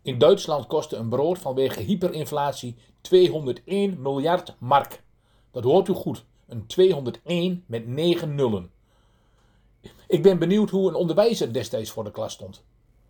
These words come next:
Grote klassen. Sprong je uit de band? Hup, een tik met de lat over de vingers. Nou ben ik de laatste die daar voorstander van is, maar honderd jaar later zijn we wel doorgeslagen naar de andere kant.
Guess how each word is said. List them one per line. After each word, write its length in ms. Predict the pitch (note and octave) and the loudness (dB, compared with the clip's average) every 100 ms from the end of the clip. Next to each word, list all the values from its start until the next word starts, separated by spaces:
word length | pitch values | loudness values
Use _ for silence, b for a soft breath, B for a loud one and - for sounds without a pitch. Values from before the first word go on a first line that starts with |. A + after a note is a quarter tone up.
| _ | _
Grote 440 | - C#3 F#3 - | -4 4 4 4
klassen. 440 | - C3 A2+ G2+ F2+ _ _ | -2 -4 -4 -12 -16 _ _
Sprong 320 | - F3 F#3 | -2 0 4
je 100 | F3 | 4
uit 100 | D3 | 4
de 80 | A#2+ | 2
band? 340 | E3 F3 - _ _ | 2 0 -8 _ _
Hup, 300 | F#3 G3+ - - - _ | 4 4 2 -20 -20 _
een 160 | A#2 G#2+ | -18 0
tik 180 | F3+ | 0
met 140 | D3+ - | 2 -4
de 80 | A#2+ | -2
lat 240 | C3+ - | -2 -2
over 260 | B2+ A2 G#2+ | -10 -8 -8
de 80 | |
vingers. 480 | G2 C3+ A2 - - _ _ _ _ _ - | -8 -8 -10 -14 -20 _ _ _ _ _ 2
Nou 180 | C#3+ | 4
ben 140 | C#3+ D#3 | 4 0
ik 120 | E3 | 0
de 80 | B2 | 4
laatste 440 | C3+ F3 D#3 C3+ | 4 4 0 -6
die 140 | A#2+ C#3+ | -4 -2
daar 180 | B2 | -2
voorstander 520 | - E3 F3 A#2 G#2+ - | -2 -2 -2 -2 -4 -6
van 160 | A2 | -8
is, 300 | C3+ D3+ - _ _ _ _ | -8 -10 -16 _ _ _ _
maar 200 | A#2+ A2+ | -6 -4
honderd 400 | F#2+ E3+ F#3+ C3+ | 2 4 4 2
jaar 160 | B2 A2+ | 0 2
later 360 | C3+ F3 F3 | 2 2 0
zijn 220 | - C3+ | -2 0
we 120 | A#2+ G#2+ | 0 4
wel 220 | F3 G#3 | 4 4
doorgeslagen 680 | F3+ F3+ C#3+ D#3+ D3+ B2+ B2 | 4 4 2 -4 -4 -4 -8
naar 140 | A#2 | -8
de 80 | - | -8
andere 260 | B2 A2+ | -8 -8
kant. 360 | A2 G#2+ F#2+ | -8 -10 -12